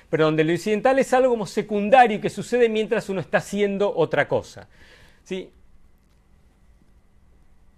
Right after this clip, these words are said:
Sucede la noticia incidental en la intersección entre el contenido noticioso, los dispositivos inteligentes móviles y las redes sociales.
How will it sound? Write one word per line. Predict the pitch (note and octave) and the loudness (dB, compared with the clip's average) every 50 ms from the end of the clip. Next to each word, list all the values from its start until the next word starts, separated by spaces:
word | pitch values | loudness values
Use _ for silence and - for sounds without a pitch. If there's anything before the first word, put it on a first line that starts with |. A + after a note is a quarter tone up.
| - _ _ _ _ _ _ | -20 _ _ _ _ _ _
Sucede | _ - - A3 - - - C#4+ D#4 D#4 C4 G3+ C#3+ G#2+ F#2 - - - _ - - - - | _ -8 -6 -6 -6 -2 -2 0 0 2 4 2 2 2 -2 -10 -20 -20 _ -20 -20 -20 -16
la | - B2+ C3 | -6 -6 -4
noticia | - C3+ C3+ C3 - G#3+ - - | -4 -4 -8 -6 -6 -8 -8 -8
incidental | E3 B2+ - C3 B2+ B2 A#2 - F#3+ G#3 A3+ A#3+ - - - - - _ _ _ _ - | -10 -8 -8 -10 -10 -8 -6 -4 -2 -2 -4 -6 -10 -18 -20 -20 -20 _ _ _ _ -6
en | - E3+ E3+ | -2 0 0
la | E3+ | 2
intersección | E3 E3 D3+ F3+ E3+ D3+ - - E3+ - - - B3 C4+ B3+ A3 | 0 0 2 2 0 0 0 -4 -4 -4 -2 0 2 2 2 2
entre | F3 C#3+ A#2 - B2+ | -2 -2 -4 -4 -4
el | A#2+ A2 | -4 -4
contenido | - D3+ C#3 C3+ - E3+ F3 G#3+ A3+ G#3 F3 | -2 -4 -4 0 0 0 0 2 0 0 0
noticioso, | D#3 D3 - D3 - - A#3+ C4 B3+ - - - B3+ A#3+ - _ _ _ _ _ - _ | 0 -2 -6 -10 -8 0 2 2 2 0 -4 -8 -10 -10 -10 _ _ _ _ _ -12 _
los | D3 D3+ C#3+ | 0 0 0
dispositivos | C#3 D3+ D3+ - F3+ D#3+ - F#3 D#3 - A#3 A#3 A#3+ A3 G3+ E3+ - - - | 0 -6 -4 -4 -4 -4 -4 -10 -6 -4 -2 2 2 2 2 2 -2 -10 -12
inteligentes | E3+ D3 C#3 - D3 C#3 C#3+ C3+ - F#3+ G3 F#3+ - - G3+ G3+ G3+ G3+ - - - - | -10 -10 -6 -4 -6 -6 -6 -6 -4 -4 -4 -4 -6 -6 -6 -6 -6 -8 -16 -20 -20 -12
móviles | - C#3+ F#3 A#3 B3 B3 B3 A#3+ B3 A3+ A#3 - - | -4 2 4 4 4 4 4 0 0 -2 -2 -8 -10
y | D#3+ | -4
las | D3 D3 C3 B2 | -4 -4 -2 0
redes | C#3+ D#3 D#3+ D3 - | 0 0 0 -2 -4
sociales. | - C3+ - - C#3 A2+ F2 E2 - - - - | -8 -12 -10 -6 -8 -8 -8 -10 -14 -20 -20 -20